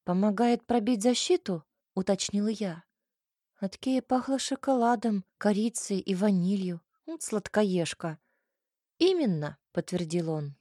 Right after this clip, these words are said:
"причем обязательно нужно, чтобы касание было эмоциональным, не бесстрастным. Поэтому пройти мимо и на ходу задеть кого-то рукавом —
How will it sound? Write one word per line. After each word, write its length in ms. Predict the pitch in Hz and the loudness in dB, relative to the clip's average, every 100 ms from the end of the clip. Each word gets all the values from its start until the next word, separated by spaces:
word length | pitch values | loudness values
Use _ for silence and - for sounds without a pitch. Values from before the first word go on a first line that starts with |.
| _ | _
"причем 520 | - 185 - 262 285 - | -8 -8 -2 0 0 0
обязательно 840 | 190 175 185 170 269 - 165 170 | -2 0 0 2 2 2 -2 -2
нужно, 420 | 165 190 175 160 | 0 -2 -2 -6
чтобы 260 | 143 165 160 | -6 -4 -2
касание 580 | - 170 - 202 185 175 | -2 -2 0 2 2 2
было 340 | 180 175 175 - _ - | 2 2 0 -4 _ -6
эмоциональным, 880 | 139 156 - 151 147 208 196 160 143 _ _ - | -2 -2 -2 -2 2 2 4 0 -4 _ _ -2
не 280 | 170 185 202 | 2 6 6
бесстрастным. 800 | 202 202 - 170 180 - 170 143 _ _ | 4 0 -2 -2 -2 -2 -6 -6 _ _
Поэтому 440 | 190 185 208 202 | 0 2 2 2
пройти 600 | 196 196 202 190 - 285 | 2 2 2 2 4 4
мимо 440 | 240 196 196 156 147 | 6 6 4 2 -2
и 80 | 175 | 0
на 120 | 185 | 2
ходу 300 | 180 208 202 | 4 2 2
задеть 420 | 185 202 190 196 - | 2 2 2 0 2
кого-то 400 | 180 180 - 170 | 0 0 0 -2
рукавом — 560 | 170 190 196 233 143 | 0 0 2 2 0